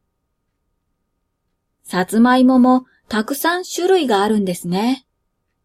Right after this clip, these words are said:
日本芋類研究会とか、さつまいも品種食べ比べセッ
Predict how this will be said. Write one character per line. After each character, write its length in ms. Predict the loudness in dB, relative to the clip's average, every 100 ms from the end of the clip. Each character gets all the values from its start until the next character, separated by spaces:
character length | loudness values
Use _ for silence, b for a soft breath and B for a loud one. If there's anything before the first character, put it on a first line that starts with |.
| _ _ _ _ _ _ _ _ _ _ _ _ _ _ _ _ _ _ _ _ _
日 180 | -4 -2
本 360 | 2 2 0 -4 -6
芋 300 | 0 2 2
類 260 | 0 -4
研 300 | -2 -2 -2 -4
究 300 | -4 -4 -4
会 320 | -2 -2 -4 _ _ _ _ -4
と 120 | -2
か、 360 | 0 -2 -4 _ _ _ _ _ _ _ _ _ _ -4
さ 180 | -2
つ 160 | 0 -2
ま 200 | 0 -2
い 60 | -2
も 140 | -4
品 300 | -6 -10 -12
種 300 | -4 -2 -2 _ -12
食 160 | -6 0
べ 120 | 0
比 40 | 0 -2 -2
べ 120 | -4
セ 180 | -4
ッ 80 | -6